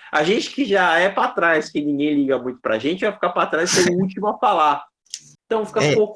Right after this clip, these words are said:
Speaker 1: complicado a nossa situação
Speaker 2: A
Speaker 1: agora.
Speaker 2: gente vai
Speaker 1: Como,
Speaker 2: passar,
Speaker 1: como diria minha
Speaker 2: segundo
Speaker 1: ex-namorada, uma sinuca de bico.
Speaker 2: segundo essa, essa primeira corrida, a nossa impressão do que pode ser a temporada, né? Eu, falando do Bottas, eu acho que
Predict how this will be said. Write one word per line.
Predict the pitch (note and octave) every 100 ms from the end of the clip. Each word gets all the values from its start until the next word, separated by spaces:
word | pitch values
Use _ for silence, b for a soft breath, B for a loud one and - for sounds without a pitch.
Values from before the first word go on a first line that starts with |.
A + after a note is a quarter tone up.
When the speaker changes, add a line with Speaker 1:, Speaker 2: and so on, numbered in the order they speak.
| G#3+
Speaker 1:
complicado | G#3+ A3 - F3 F#3 C#3+
a |
nossa | A2+ A2 G2+
situação | - G#2 - G2+
Speaker 2:
A | B2
Speaker 1:
agora. | F#3
Speaker 2:
gente | E3+ F3+
vai | E3+ F3
Speaker 1:
Como, |
Speaker 2:
passar, | F#3 F#3 G#3 G3+ F#3+ F#3
Speaker 1:
como | E3 C#3+
diria | F#3 G3 G3
minha | F#3
Speaker 2:
segundo | F3 D3+
Speaker 1:
ex-namorada, | E3+ D#3 E3 G3+
uma | A3+
sinuca | - G3+ G#3 D3
de | A2+
bico. | B2+ A#2+ - F#2 _ _ _ _ -
Speaker 2:
segundo | - E3 E3+ E3
essa, | D#3 - D#3+ D3+ D3 C#3 C3 - - _ _ -
essa | C#3 -
primeira | - D3 C#3+ D#3+
corrida, | D#3+ D3+ E3 F3
a |
nossa | F#3 F3+ G3
impressão | G#3+ G#3+ - F#3+
do | D#3
que | C#3+
pode | C3+ C3+
ser | B2+
a |
temporada, | C3+ C3+ C#3 B2+ C3 C#3
né? | E3
Eu, | F3 F3 F3 D#3 D#3 B B -
falando | - D#3 D3+ D#3
do | D3+
Bottas, | C#3+ F#3 A3 D3
eu | D3
acho | D3+ D#3+ -
que | - F3 E3 C#3+